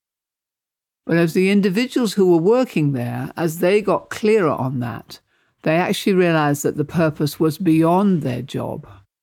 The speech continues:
and beyond that company that they worked for. It was actually what they wanted to look back on their whole life, knowing that they'd pursued. And that's very liberating,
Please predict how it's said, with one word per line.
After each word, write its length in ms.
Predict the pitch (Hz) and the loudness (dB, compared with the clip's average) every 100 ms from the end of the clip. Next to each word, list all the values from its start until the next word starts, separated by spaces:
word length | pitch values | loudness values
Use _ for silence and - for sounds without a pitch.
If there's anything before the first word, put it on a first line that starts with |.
| _ _ | _ _
and 180 | 156 151 | -2 2
beyond 420 | 160 165 185 208 | 2 4 4 2
that 280 | 175 143 - | 0 -2 -8
company 520 | - 220 214 151 123 | -4 -4 -2 -2 -2
that 180 | 120 135 | -4 -2
they 140 | 135 | -2
worked 360 | 139 139 120 - | 0 0 -2 -8
for. 440 | - 123 120 117 - _ _ _ _ _ _ _ _ _ | -14 -12 -12 -14 -18 _ _ _ _ _ _ _ _ _
It 60 | 160 | -4
was 180 | 165 202 | -2 0
actually 320 | 185 - 202 | -2 -2 0
what 160 | 190 | 0
they 100 | - | 2
wanted 380 | 170 170 160 151 | 2 2 0 -2
to 100 | 170 | -2
look 300 | 165 170 - | 0 0 -2
back 340 | - 156 151 160 | -2 -2 -2 -2
on 160 | 147 | 0
their 180 | 143 135 | 2 0
whole 400 | 120 - 180 196 | -2 -2 0 0
life, 580 | 160 117 127 143 - - _ _ - | 0 -4 -10 -16 -20 -20 _ _ -2
knowing 480 | 208 180 147 139 143 | 2 4 4 4 2
that 120 | - | 0
they'd 260 | 135 127 120 | 0 -2 -2
pursued. 720 | 143 - - 139 131 151 - - _ _ _ _ _ _ _ _ _ _ _ - | -6 -8 -2 -2 -2 -8 -14 -20 _ _ _ _ _ _ _ _ _ _ _ -4
And 160 | 131 | 0
that's 260 | 165 208 - | 0 0 -4
very 580 | 180 165 165 175 170 139 | -4 0 2 4 2 2
liberating, 760 | 147 151 143 135 139 - 139 | 0 0 -4 -8 -10 -12 -12